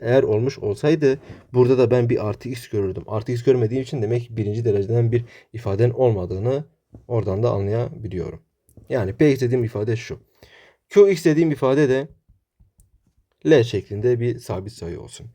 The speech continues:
X'in topladığım zaman ne olur? İki x kare artı k artı L olur. Bu ifadede neye eşitmiş? İki x kare artı dörde eşitmiş. Buradan k artı L'nin ne olduğunu biliyorum. Dört olduğunu anladım. Peki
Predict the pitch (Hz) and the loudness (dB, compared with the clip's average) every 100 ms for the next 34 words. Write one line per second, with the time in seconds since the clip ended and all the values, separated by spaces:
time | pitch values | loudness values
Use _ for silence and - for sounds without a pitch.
0 | _ - 170 196 180 147 143 147 156 131 | _ -4 2 2 2 2 2 2 2 2
1 | 110 117 156 143 147 147 _ _ _ _ | 0 2 2 2 0 -4 _ _ _ _
2 | 123 - 135 143 120 - 143 147 151 - | -16 -6 -4 -4 -6 0 2 2 0 -4
3 | 123 120 - 113 - 143 - 101 101 135 | -4 -4 -6 -14 -2 -2 -2 -6 -6 -6
4 | 101 92 87 117 _ _ _ _ 156 165 | -4 -6 -8 -14 _ _ _ _ 4 4
5 | 160 143 143 143 139 147 151 156 151 - | 4 0 0 2 2 2 -4 -6 -8 -14
6 | 120 135 131 - 139 135 117 104 - 127 | -12 -8 -8 -8 -4 -2 -2 -6 -6 -4
7 | 98 92 95 - _ - - _ _ _ | -2 -2 -4 -4 _ -20 -20 _ _ _
8 | - 151 123 - 156 147 127 120 113 110 | -2 2 0 2 2 4 2 -2 -4 0
9 | 131 120 104 135 139 143 139 135 143 143 | 0 0 0 2 2 2 0 0 0 0
10 | 139 120 131 117 87 87 101 110 90 80 | -4 0 0 0 -6 -8 -6 -6 -8 -14
11 | - _ _ _ _ - - _ - 190 | -18 _ _ _ _ -20 -20 _ 2 2
12 | - 120 | 4 -2